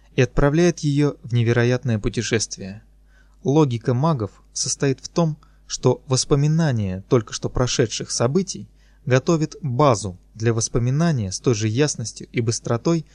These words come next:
событий более удаленных. Маги считают такого рода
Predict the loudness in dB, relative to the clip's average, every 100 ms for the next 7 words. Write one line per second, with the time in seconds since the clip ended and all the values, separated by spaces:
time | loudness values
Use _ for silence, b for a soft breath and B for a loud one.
0 | b b -2 0 2 0 -2 -16 -8 2
1 | 4 4 0 0 0 2 0 -4 -12 -20
2 | _ -2 2 2 2 0 2 4 2 2
3 | 0 2 2 2 2 2 0